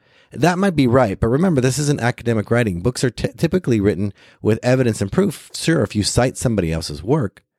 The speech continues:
please give them credit. But if you're trying to make a point and you could just make it, please make it. You don't need someone to always prove your point, so stay away from all of that research unless you absolutely need it. But also make sure your message is clear.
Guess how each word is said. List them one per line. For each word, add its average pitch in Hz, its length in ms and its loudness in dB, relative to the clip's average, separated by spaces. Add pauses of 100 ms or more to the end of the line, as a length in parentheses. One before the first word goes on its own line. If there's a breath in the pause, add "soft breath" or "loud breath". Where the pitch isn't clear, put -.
(140)
please 190 180 0
give 160 160 -2
them 127 140 -2
credit. 92 280 -4 (720 soft breath)
But 147 160 4
if 131 160 0
you're 160 120 2
trying 202 180 0
to 170 80 2
make 147 160 2
a 117 60 2
point 147 340 0 (240)
and 127 160 0
you 131 80 0
could 127 120 -6
just 113 180 -2
make 147 220 -2
it, - 160 -10
please 180 220 -2
make 262 220 -4
it. - 140 -12 (400)
You 135 100 0
don't 151 160 2
need 143 160 0
someone 127 240 2
to 95 100 -4
always 113 300 2
prove 101 220 -4
your 82 80 -4
point, 95 260 -2
so 92 140 -4
stay 139 200 -2
away 110 200 0
from 87 180 -4
all 87 160 0
of 82 80 -4
that 76 180 -2
research 87 440 -6 (240 loud breath)
unless 92 340 -2
you 90 80 2
absolutely 80 400 -4
need 82 140 -6
it. - 100 -14 (380 soft breath)
But 123 100 2
also 180 260 2
make 160 140 2
sure 151 140 0
your 135 100 2
message 123 300 0
is 117 100 -6
clear. 98 400 -6